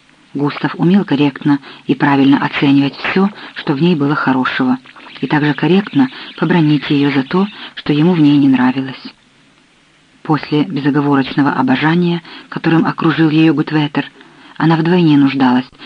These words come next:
в такой разумной дружбе. Она раскаивалась в том, что мало интересовалась делами Густава и слабо поддерживала связь с верным Фришлином. Но Густав — человек сговорчивый. За время их дружбы она не раз бывала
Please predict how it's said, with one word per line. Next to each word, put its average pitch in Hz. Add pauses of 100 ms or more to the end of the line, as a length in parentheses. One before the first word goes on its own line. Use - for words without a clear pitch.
(160)
в -
такой 175
разумной 139
дружбе. 123 (880)
Она 160
раскаивалась 143
в -
том, 139 (280)
что -
мало 147
интересовалась 139
делами 139
Густава 143 (400)
и 135
слабо 170
поддерживала 139 (100)
связь 160
с -
верным 139
Фришлином. 131 (1120)
Но 156
Густав — 196 (220)
человек 135
сговорчивый. 127 (540)
За 147
время 147
их 135
дружбы 170 (360)
она 170
не 196
раз 220
бывала 139